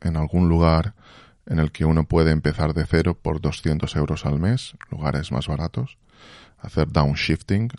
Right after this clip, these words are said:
lo que, lo que denominan los, los anglosajones, ¿no? Irte a un tercer país y poder vivir, si tienes una pensión en el tuyo o un alquiler o algún tipo de renta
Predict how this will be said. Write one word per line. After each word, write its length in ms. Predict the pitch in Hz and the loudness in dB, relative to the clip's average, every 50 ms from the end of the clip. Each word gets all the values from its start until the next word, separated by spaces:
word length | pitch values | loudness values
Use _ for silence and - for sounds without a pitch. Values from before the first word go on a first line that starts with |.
| - - | -14 -10
lo 120 | - - | -10 -10
que, 300 | - - 78 73 73 71 - _ _ _ - - - - - - _ _ _ - | -8 -6 -6 -4 -4 -6 -8 _ _ _ -20 -20 -20 -20 -20 -20 _ _ _ -10
lo 200 | - 82 76 - | -6 -6 -6 -4
que 120 | - - | -4 -2
denominan 520 | 73 76 76 73 76 76 76 73 73 71 | -2 0 0 0 0 0 2 2 2 0
los, 340 | 71 71 82 - - - - | 0 -2 -2 -4 -6 -4 -2
los 160 | - 85 - | -2 -2 -2
anglosajones, 760 | 80 78 80 80 78 - 76 - - 82 82 92 98 98 - | -2 -2 0 0 0 -2 -4 -4 -2 -2 -2 -2 -2 -4 -4
¿no? 200 | 82 82 110 - _ _ - - - - - - _ _ | -4 -4 -4 -6 _ _ -20 -20 -20 -20 -20 -20 _ _
Irte 600 | - - 87 80 - 82 76 73 76 73 - - - _ _ - _ _ - | -8 -8 -8 -6 -2 -2 0 0 0 -2 -4 -6 -10 _ _ -20 _ _ -16
a 140 | - - 73 | -8 -2 0
un 120 | 73 73 71 | 0 0 2
tercer 300 | - 67 - - 76 - | 0 -2 0 -2 -4 -2
país 540 | - 71 71 76 78 85 90 90 92 - | 0 2 2 4 4 2 2 0 -2 -4
y 60 | - - | -6 -6
poder 380 | - - 76 71 80 78 - | -2 -2 0 0 0 0 0
vivir, 480 | - 78 76 76 80 80 80 80 - - _ _ _ _ - | 0 0 0 2 2 2 2 0 -2 -8 _ _ _ _ -14
si 160 | - - 90 | -12 -8 -4
tienes 340 | - 82 76 73 76 - - | -2 0 0 0 0 -2 -2
una 340 | - 73 71 71 73 71 - - - | -4 -2 -2 -2 -2 -2 -4 -4 -4
pensión 520 | - 76 73 73 - - 82 78 76 76 | -4 -4 -4 -4 -2 -2 0 2 2 2
en 180 | 78 76 76 76 | 2 2 0 0
el 160 | 76 76 73 | 0 -2 -2
tuyo 380 | - 85 82 82 80 80 78 80 | 0 0 0 2 2 0 0 0
o 220 | 78 80 - - | 0 0 0 0
un 140 | 76 78 78 | 0 0 0
alquiler 640 | 78 78 76 - - 73 73 76 76 78 76 73 76 | -2 -2 -4 -6 -6 -4 -2 0 0 0 0 0 0
o 60 | 73 | -2
algún 340 | 73 76 80 82 82 82 76 | -4 -2 -2 -2 -2 -2 -2
tipo 240 | - 80 - 76 | -4 -2 -2 0
de 100 | 76 76 | 0 0
renta 440 | 73 78 85 82 80 - 78 80 92 | 0 2 0 0 0 0 0 -2 -2